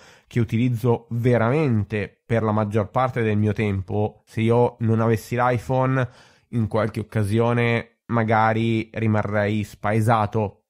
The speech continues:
però se mi manca l'iPad, e ricordatevi che un paio di anni fa, ancora all'inizio di ottobre, io ero senza iPad, sono stato praticamente cento giorni senza iPad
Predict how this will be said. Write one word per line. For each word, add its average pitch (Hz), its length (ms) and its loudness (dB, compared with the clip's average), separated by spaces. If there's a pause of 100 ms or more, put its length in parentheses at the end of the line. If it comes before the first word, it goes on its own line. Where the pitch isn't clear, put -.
però 117 480 0
se - 240 -2
mi 110 100 2
manca 101 320 0
l'iPad, 113 760 0
e 104 240 -2 (260)
ricordatevi 101 840 -2
che 113 500 0
un 104 240 -4
paio 113 380 2
di 104 120 0
anni 104 260 0
fa, 104 400 -2 (280)
ancora 117 920 2
all'inizio 113 580 0
di 110 60 0
ottobre, 110 560 0
io 110 180 2
ero 104 200 -2
senza 110 540 -2
iPad, 101 760 -2
sono 101 200 -4
stato 104 220 -2
praticamente 104 600 -2
cento 110 440 0
giorni 110 340 0
senza 101 280 -4
iPad 117 580 0